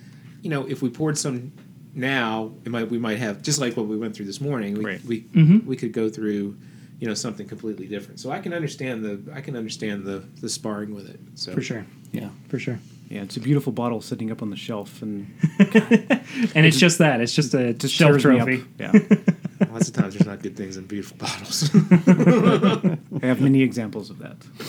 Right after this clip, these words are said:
Speaker 3: <laughs> Brian, what about your first blind?
Speaker 4: Uh, my first blind was actually Heaven Hill, bottled in bond. So
Speaker 3: Really?
Speaker 4: when you
Speaker 2: Yeah.
Speaker 4: said you were picking up Elijah Craig type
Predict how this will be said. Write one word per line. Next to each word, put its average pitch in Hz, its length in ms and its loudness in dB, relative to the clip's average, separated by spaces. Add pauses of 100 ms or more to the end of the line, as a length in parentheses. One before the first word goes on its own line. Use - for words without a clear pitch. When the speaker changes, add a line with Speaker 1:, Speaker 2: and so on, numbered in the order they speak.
(1500)
Speaker 3:
<laughs> - 800 -20
Brian, 139 240 4
what 135 140 4
about 131 280 2
your 165 460 6
first 113 460 -2
blind? - 380 -6 (360)
Speaker 4:
Uh, 107 240 -8
my 113 160 -4
first 143 300 -8
blind 139 280 -4
was 123 120 -4
actually 117 340 -8
Heaven 113 260 -6
Hill, 117 220 -6
bottled 101 300 -10
in 104 80 -10
bond. 104 300 -12 (280)
So 185 240 2
Speaker 3:
Really? 311 480 4
Speaker 4:
when 113 160 2
you 156 140 4
Speaker 2:
Yeah. 120 60 2
Speaker 4:
said 113 220 0
you 113 80 -4
were 107 80 -2
picking 113 280 -4
up 107 160 -6
Elijah 104 400 -6
Craig 107 360 -8
type 104 440 -8